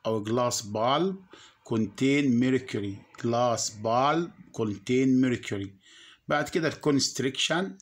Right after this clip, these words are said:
شايفين شكل الكونستريكشن. بعد كده ندخل على الكابيلاري تيوب، كابيلاري تيوب. بعد كده ندخل على الجلاس تيوب.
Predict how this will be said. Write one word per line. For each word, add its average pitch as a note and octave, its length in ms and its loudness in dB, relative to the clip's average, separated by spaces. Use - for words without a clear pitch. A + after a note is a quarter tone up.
شايفين A2 360 -2
شكل A#2 280 -4
الكونستريكشن. C3+ 800 -4
بعد D#3 320 0
كده A2+ 580 -4
ندخل - 260 -4
على G#2 160 -2
الكابيلاري A2 600 -2
تيوب، C#3 760 -2
كابيلاري G#2 680 -2
تيوب. D#3+ 600 -2
بعد C#3 280 -2
كده C3 560 -2
ندخل A#2 440 -2
على A2+ 400 -2
الجلاس A2+ 680 -2
تيوب. G#2 440 -2